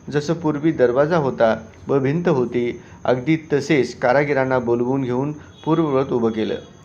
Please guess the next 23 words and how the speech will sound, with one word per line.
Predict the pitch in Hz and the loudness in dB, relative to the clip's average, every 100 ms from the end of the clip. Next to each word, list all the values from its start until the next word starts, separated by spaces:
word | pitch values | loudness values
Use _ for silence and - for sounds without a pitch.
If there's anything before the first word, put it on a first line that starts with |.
| - | -8
आणि | - 151 147 | -2 0 0
खाकी | 135 139 | -2 0
वर्दीतील | 170 139 135 135 139 | 2 2 0 -4 -2
माणुसकीचे | 120 117 123 120 123 | -2 -2 -4 -6 -4
दर्शन | 127 113 - 104 | -4 -4 -4 -6
घडवले. | 98 98 92 - - - - - - - - | -4 -6 -8 -12 -18 -20 -20 -20 -20 -20 -2
हिंदू | 165 175 226 | 2 4 6
महासभेचे | 196 175 180 165 165 | 4 2 0 -2 0
अध्यक्ष | 165 143 160 156 | 0 0 -2 0
सुधीर | 175 175 135 139 | -4 -2 -2 0
बहिरवाडे | 127 127 139 147 107 95 - - | 2 2 2 2 2 -2 -10 -6
यांना | 139 147 | -2 0
सदर | 147 147 151 | 0 2 2
बाजारला | 170 139 131 127 127 | 2 2 2 2 2
घेऊन | 117 127 135 | 0 -2 -2
जाऊन | 131 127 139 151 - - - | 2 2 0 -6 -12 -10 0
समाजकंटकावर | 147 160 - 139 135 131 131 143 | 2 2 0 -4 -2 0 0 0
एफ | - 120 117 151 | -2 -2 0 0
आय | |
आर | 170 | 0
दाखल | 139 123 117 | 0 0 -2
करण्यात | 113 107 101 | -2 -4 -4
आली. | 95 | -6